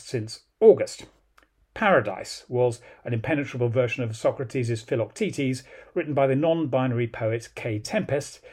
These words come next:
who once called herself Kate Tempest. There was The Normal Heart by Larry Kramer, which chronicled the lives of downtrodden gay men in New York in the early nineteen eighties.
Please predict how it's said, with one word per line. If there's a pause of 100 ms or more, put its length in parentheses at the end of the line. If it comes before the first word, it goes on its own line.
(160)
who
once
called
herself
Kate
Tempest. (640)
There
was
The
Normal
Heart
by
Larry
Kramer, (180)
which
chronicled
the
lives
of
downtrodden
gay
men (240)
in
New
York (240)
in
the
early
nineteen
eighties.